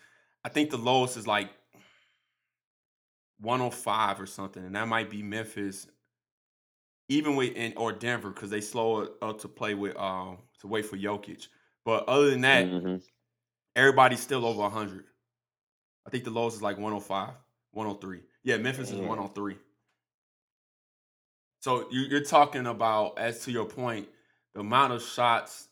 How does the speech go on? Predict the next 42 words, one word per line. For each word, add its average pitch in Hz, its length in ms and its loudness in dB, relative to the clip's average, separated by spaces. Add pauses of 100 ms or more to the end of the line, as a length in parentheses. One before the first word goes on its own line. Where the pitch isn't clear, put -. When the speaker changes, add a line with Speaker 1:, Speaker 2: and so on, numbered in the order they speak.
Speaker 1:
that 113 180 -4
they're 120 140 -2
getting 110 420 -4
up, 104 400 -4
the 101 80 -12
speed 120 380 -8
that 107 140 -6
they're 101 120 -8
playing 104 460 -6
with, 98 260 -6 (640)
is 113 140 -4
something 120 380 -4
that's 110 220 -6
just 110 200 -10
on 107 140 -6
a 101 80 -6
whole, 113 720 -2
you 131 120 -12
can't 147 220 0
even 131 280 -2
really 123 220 -4
quantify, 104 840 -2 (920)
uh, 110 140 4
Speaker 2:
Right. 98 320 6
Speaker 1:
some 123 280 0
of 113 80 -2
these 107 240 -8
numbers. 107 520 -6
Just 151 240 -2
like, 120 280 0 (280)
Speaker 2:
Uh. 80 260 -20
Speaker 1:
just 139 240 2
for, 127 280 2
for 113 180 -4
giggles, 110 500 -2
I 110 140 -2
pulled 110 400 -6
up, 107 380 -6
hopefully 113 400 -8
it 98 80 -8
loads, 101 340 -8
but 95 280 -16